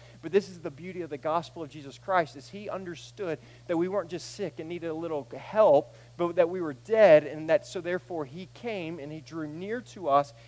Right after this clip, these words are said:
He was the one and only great physician that could bring life, and he wasn't like a doctor. Imagine a doctor in this scenario.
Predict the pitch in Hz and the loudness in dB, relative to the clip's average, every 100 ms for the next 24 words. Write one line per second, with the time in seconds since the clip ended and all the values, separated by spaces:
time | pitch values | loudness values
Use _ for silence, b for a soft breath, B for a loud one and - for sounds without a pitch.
0 | B 208 220 196 185 165 180 220 196 156 | B -6 -4 -6 -8 -4 0 2 0 -2
1 | 180 196 180 135 160 196 - - 202 160 | -2 -4 -8 -4 2 2 2 -14 -10 -6
2 | 180 - 170 156 - 156 165 147 143 196 | -6 -6 -6 -6 -8 -8 -8 -8 2 6
3 | 196 156 151 - B B 170 165 180 226 | 6 4 0 -12 B B 0 0 0 4
4 | 233 214 214 196 196 180 180 170 175 170 | 6 6 6 4 4 6 6 6 0 2
5 | 190 202 208 196 170 160 180 156 160 - | 4 4 0 2 4 4 2 -10 -10 -10
6 | 165 156 160 151 139 127 | -8 -2 -2 0 0 -2